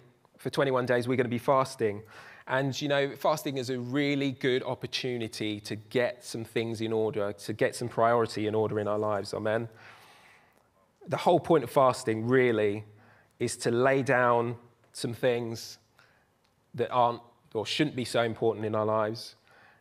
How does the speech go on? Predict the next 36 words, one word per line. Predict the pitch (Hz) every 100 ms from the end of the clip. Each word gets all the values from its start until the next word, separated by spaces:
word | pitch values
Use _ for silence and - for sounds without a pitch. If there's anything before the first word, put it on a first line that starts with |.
| _ -
and | 113 110
take | - 131 120
up | 127 107 - _ _ _ _ _
things | - 120 113 107
that | 107 - _ _ _
are | 123 117
more | 113 107
important, | 104 - 101 95 95
to | - 101 104 _
bring | 127 110 107
God | 117 117 107 -
to | -
the | 107
forefront | - 110 101 98 95
of |
our | 98 95
lives. | 98 98 98 - _ _ _ _ _ _ _ _ _ _
So, | - 123 113 107 110 110
you | 131
know, | 117
we | 110 117
might | 113 98
lay | 95 120 120
down | 123 113 113 110 117 117 - _ _ _ _ _ _ _
whatever | 127 127 120
we | 120 113
decide | 113 - 104 -
to |
fast, | 113 113 113
whatever | 117 107 107
God | 104 107
leads | 110 107
us | 107
to | -
fast, | - 113 113 -
but | 123